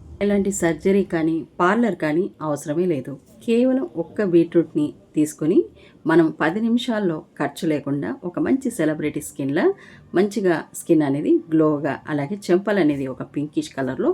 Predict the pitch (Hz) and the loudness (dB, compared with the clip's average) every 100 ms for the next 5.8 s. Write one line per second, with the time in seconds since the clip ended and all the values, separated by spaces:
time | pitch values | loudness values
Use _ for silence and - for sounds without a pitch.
0 | - - - - 147 131 175 269 131 131 | -4 -20 -20 -10 -8 -6 -4 -2 -2 -6
1 | - 127 123 - 123 - _ - - - | -8 -8 -8 -10 -14 -16 _ -20 -20 -20
2 | _ _ _ _ 190 233 240 202 240 240 | _ _ _ _ 4 4 2 0 0 -2
3 | - 165 165 170 180 180 180 160 147 160 | 0 2 6 6 4 2 2 0 2 0
4 | 160 170 - 151 151 180 202 - 160 175 | 0 -4 -2 -6 -4 -8 -8 -2 -2 0
5 | 196 202 156 156 165 156 151 139 | -2 -2 -6 -2 -2 -2 -6 -4